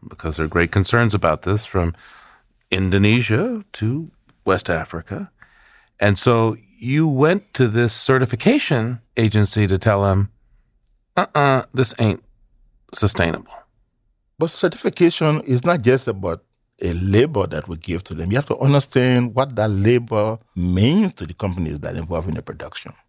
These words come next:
Speaker 1: Okay, what does it mean?
Speaker 2: Because given what has happened in Southeast Asia, given the alarming nature of how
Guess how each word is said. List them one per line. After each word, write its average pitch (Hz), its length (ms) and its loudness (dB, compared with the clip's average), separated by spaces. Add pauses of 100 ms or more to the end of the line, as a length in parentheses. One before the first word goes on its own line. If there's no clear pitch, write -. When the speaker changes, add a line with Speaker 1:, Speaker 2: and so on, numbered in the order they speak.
Speaker 1:
Okay, 110 220 0
what 131 140 0
does 135 140 0
it 160 80 2
mean? 147 160 4
Speaker 2:
Because 202 520 2 (520)
given 220 220 2
what 214 120 2
has 165 120 -4
happened 247 400 0
in 139 60 2
Southeast 110 360 0
Asia, - 480 -8 (840)
given 170 680 -2
the 117 200 2
alarming 123 760 2
nature 147 240 2
of 104 100 0
how 117 320 -2